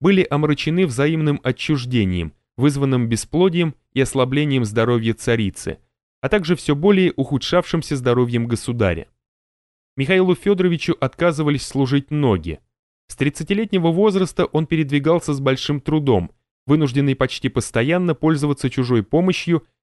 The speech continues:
и опираться на руки ближних бояр не только в силу требований придворного церемониала,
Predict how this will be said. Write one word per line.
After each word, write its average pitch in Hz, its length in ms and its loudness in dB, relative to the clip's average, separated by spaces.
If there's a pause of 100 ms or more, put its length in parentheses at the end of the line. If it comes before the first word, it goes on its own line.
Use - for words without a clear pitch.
(100)
и 135 80 4
опираться 143 460 0
на 143 160 2
руки 147 200 0
ближних 120 480 2
бояр 113 400 2 (240)
не 135 120 -2
только 190 280 0
в - 60 -6
силу 160 260 2
требований 143 500 0
придворного 139 560 2
церемониала, 127 760 0